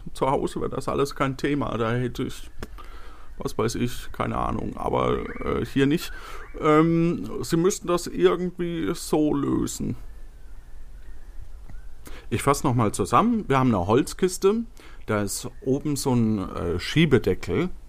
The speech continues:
Und, ähm, den man eben so zur Seite schieben kann.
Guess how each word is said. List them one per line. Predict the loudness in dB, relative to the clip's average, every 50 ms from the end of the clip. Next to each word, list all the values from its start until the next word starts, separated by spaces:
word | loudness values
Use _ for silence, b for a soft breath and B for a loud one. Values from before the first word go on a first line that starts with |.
| -14 -12 -12 -12 -12 -12 -12 -10 -10 -10 -10 -10 -10 -12 -12 -12 -12 -10 b b b b b b b b -8 -4 2
Und, | 4 6 8 8 8 8 8 6 6 4 4 2 -2 -4 -4 -4 -4 -4 -4 -4
ähm, | -2 0 0 0 0 -2 -4 -4 -4 -4 -4 -4 -6 -6 -6 -6 -8 -8 -10 -6 -2
den | 0 2 2
man | 2 2 2 0
eben | 0 0 0 0
so | 0 0 0
zur | 0 0 0 0
Seite | 2 4 6 6 6 4 2 0
schieben | 0 0 0 0 0 0 -2 -2
kann. | 0 -2 -2 -2 -4